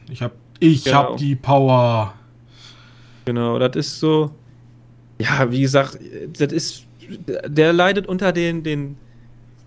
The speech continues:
Speaker 2: den End-Spider-Man-Pro-, Film-Problem. Er hat einfach wieder zu viele Schurken.
Speaker 1: Genau das.
Speaker 2: Also
Speaker 1: Weil
Speaker 2: zu viele boring Schurken.
Speaker 1: Also
Speaker 2: Also
Speaker 1: Spider-Man
Speaker 2: das sind
Speaker 1: drei ist ja auch mit, also nicht mit Abstand, aber ist ja schon der schlechteste der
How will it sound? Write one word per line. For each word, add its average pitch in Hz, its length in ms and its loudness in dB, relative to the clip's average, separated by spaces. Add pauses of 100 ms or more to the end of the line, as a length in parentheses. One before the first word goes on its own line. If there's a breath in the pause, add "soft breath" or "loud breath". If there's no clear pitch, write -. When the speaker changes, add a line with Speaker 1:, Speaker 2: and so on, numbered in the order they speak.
(400)
Speaker 2:
den 131 120 -6
End-Spider-Man-Pro-, 131 1120 -2
Film-Problem. 139 840 -2
Er 139 140 -4
hat 185 100 -2
einfach 185 260 0
wieder 175 200 0
zu 208 120 -6
viele 190 240 -4
Schurken. - 460 -4 (1160 loud breath)
Speaker 1:
Genau 208 800 6 (200)
das. - 500 0 (200)
Speaker 2:
Also 156 220 2
Speaker 1:
Weil 165 80 -6
Speaker 2:
zu 240 160 -2
viele 220 460 0 (220)
boring 220 420 2
Schurken. 180 560 -2 (140)
Speaker 1:
Also 160 180 -4
Speaker 2:
Also 160 140 -2
Speaker 1:
Spider-Man 214 360 4
Speaker 2:
das 254 100 2
sind 269 100 -2
Speaker 1:
drei 226 240 4
ist 233 300 -2
ja 196 220 6
auch 185 200 4
mit, 170 260 -4 (420)
also 147 220 -8
nicht 139 220 -8
mit 143 180 -6
Abstand, 170 480 -2
aber 151 140 -6
ist 151 140 -8
ja 160 100 -4
schon 143 260 -6
der 143 100 -4
schlechteste 135 800 -4
der 123 400 -4